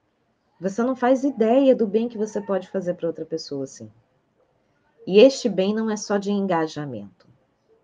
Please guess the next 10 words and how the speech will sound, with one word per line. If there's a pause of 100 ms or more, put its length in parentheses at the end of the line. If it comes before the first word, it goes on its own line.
(380)
nas
redes
sociais. (500)
Engajamento
nas
redes
sociais
é
muito
importante,